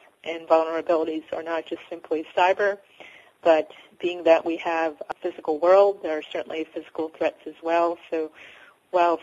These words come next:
cyber is certainly a concern, there are ways to, uh, compromise institutions that are physical in nature as well. So pay attention to your physical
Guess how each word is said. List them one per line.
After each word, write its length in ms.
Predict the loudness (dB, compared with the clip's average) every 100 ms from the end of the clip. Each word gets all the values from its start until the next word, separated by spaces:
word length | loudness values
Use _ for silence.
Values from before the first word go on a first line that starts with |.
| 4
cyber 320 | 4 4 0
is 60 | -2 -4
certainly 380 | -4 -2 -2
a 60 | -2
concern, 640 | -4 -14 -8 -6 -4 -6 -10 _ _ _
there 160 | 0 0
are 40 |
ways 360 | 4 4 4 0 -6 -10
to, 280 | -6 -4 -6 -8
uh, 60 | -14 -18 -18 -16 -2
compromise 800 | 0 0 -2 -2 0 0 -2 -6 -12
institutions 880 | -20 -14 -14 -10 -10 -10 -10 -14 -16 -12 -4
that 260 | -2 -4 -2
are 320 | 0 0 -2 -14 -20 -20 _ -4
physical 480 | -4 -4 -6 -6 -12
in 140 | -14 -8
nature 320 | -8 -6 -8
as 120 | -8 -4
well. 380 | 0 2 0 -4 -6
So 320 | -4 -4 -6 _ _
pay 160 | 0 0
attention 400 | 0 -4 -6 -10 -2
to 60 |
your 120 | -2
physical 500 | -2 -8 -8 -6 -6